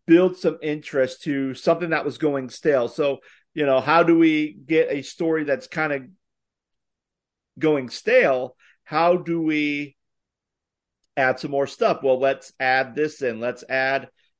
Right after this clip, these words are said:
this relational thing. So now that's kind of paying itself off, and it's not necessarily Roman story, but it's more of the Usos and them and how that's connecting. So you have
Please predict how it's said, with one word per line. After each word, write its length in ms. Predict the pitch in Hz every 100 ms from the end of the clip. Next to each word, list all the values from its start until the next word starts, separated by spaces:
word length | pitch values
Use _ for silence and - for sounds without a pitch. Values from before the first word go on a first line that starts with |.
| _ _ 120
this 240 | 143 -
relational 560 | 151 143 156 - 147 120
thing. 320 | - 117 113
So 160 | -
now 220 | 175 175 170
that's 400 | 170 170 220 -
kind 260 | 240 214
of 120 | 175
paying 280 | - 190 170
itself 420 | 156 - 151 135
off, 220 | 208 226 190
and 80 |
it's 120 | 156 202
not 140 | 190
necessarily 600 | 180 175 185 165 147 135 - _ _ _
Roman 420 | - 156 262 285 135
story, 440 | - 139 127 143
but 180 | 151 151
it's 160 | 143
more 300 | 139 151 151
of 100 | 147
the 140 | 123 147
Usos 1000 | 165 170 165 - 156 156 151 143 139 123
and 240 | 117 113
them 480 | 160 165 156 156 135
and 160 | 117 - _ _ _
how 140 | 139
that's 280 | 131 147 147
connecting. 440 | - 147 147 147
So 140 | 147 170
you 160 | 160
have 200 | 160 202